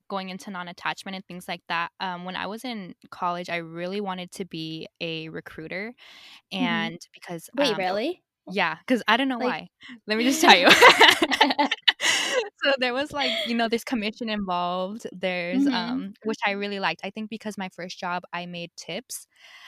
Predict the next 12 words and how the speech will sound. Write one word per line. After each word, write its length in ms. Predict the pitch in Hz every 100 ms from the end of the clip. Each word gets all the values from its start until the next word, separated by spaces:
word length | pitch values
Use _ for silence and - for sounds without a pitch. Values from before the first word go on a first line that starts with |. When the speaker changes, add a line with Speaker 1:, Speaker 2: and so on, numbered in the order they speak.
| - -
Speaker 1:
Um, 280 | 190 185
Speaker 2:
Yeah. 80 | 214 226
Speaker 1:
so 260 | 185 170 160 185
I 80 | 185
really 280 | 180 185 185
liked 220 | 170 -
that 120 | 175
I 60 | 165
had, 180 | 170 165
like, 200 | 165 175
base 280 | 165 175 -
pay 380 | 185 170 165